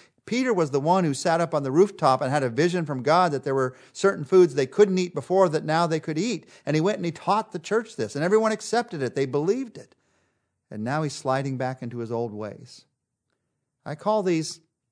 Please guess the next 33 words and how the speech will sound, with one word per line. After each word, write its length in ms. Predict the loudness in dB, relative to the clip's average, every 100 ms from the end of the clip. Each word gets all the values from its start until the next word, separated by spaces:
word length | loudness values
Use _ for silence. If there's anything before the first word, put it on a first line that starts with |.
| _ _ _
comfortable 540 | -8 -6 -6 -8 -6 -6
practices 800 | -2 -2 -2 -8 -12 -10 -12 -14 _ _ _ _ -18
of 100 | -8
self-reliance. 1000 | -2 -2 -2 -8 -8 -12 -14 -18 -20 -20 _ _ _ _ _
It 120 | -20 -18
is 120 | -16
so 400 | -16 -12 -8 -6
easy 420 | -6 -8 -14 -20 _ _ _ _
to 100 | -14
slide 540 | -14 -8 -4 -2 -4
back 340 | -4 -6 -6 -10
into 160 | -12
these 200 | -10 -10
comfortable 580 | -12 -10 -8 -8 -8 -8
practices 680 | -10 -8 -10 -8 -14 -14 -14
of 140 | -14
self-reliance. 1080 | -12 -8 -8 -10 -16 -14 -16 -18 -20 _ -20 _ _ _ _ -18
The 60 | -4
habits 380 | -2 -2 -6 -6
that 100 | -4
I 80 |
had 400 | -2 -2 -2 -4
that 140 | -8 -6
made 160 | -6
me 80 | -6
feel 260 | -6 -4 -4
good 260 | -2 -4
about 280 | -4 -6 -6
myself, 580 | -8 -10 -10 -12 -12 -8
good 160 | -6 -4
about 240 | -4 -4
my 80 | -6
relationship 640 | -6 -6 -8 -10 -12 -12